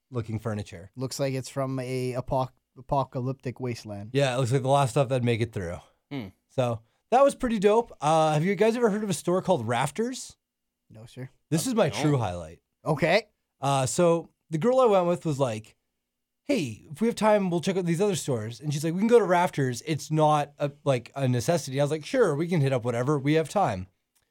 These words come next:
Speaker 1: And I didn't know what Rafters was. I thought it was gonna be just, like, more of the same shit we've been looking at, like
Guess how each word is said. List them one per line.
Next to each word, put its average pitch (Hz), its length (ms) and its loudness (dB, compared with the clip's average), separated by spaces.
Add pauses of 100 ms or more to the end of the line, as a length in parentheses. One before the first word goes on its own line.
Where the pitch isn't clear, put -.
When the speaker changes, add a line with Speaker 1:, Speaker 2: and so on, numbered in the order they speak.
(720)
Speaker 1:
And 160 340 2
I 165 100 0
didn't 247 140 0
know 285 80 2
what 247 100 4
Rafters 165 380 0
was. 131 340 0
I 151 80 0
thought 160 220 2
it 175 40 0
was 160 120 -2
gonna 160 200 0
be 143 120 0
just, 135 200 -4
like, 123 200 0 (360)
more 151 300 4
of 160 60 2
the 135 60 0
same 143 280 2
shit 139 240 0
we've 131 140 -2
been 120 140 0
looking 110 260 -2
at, 98 120 -6
like 104 200 -10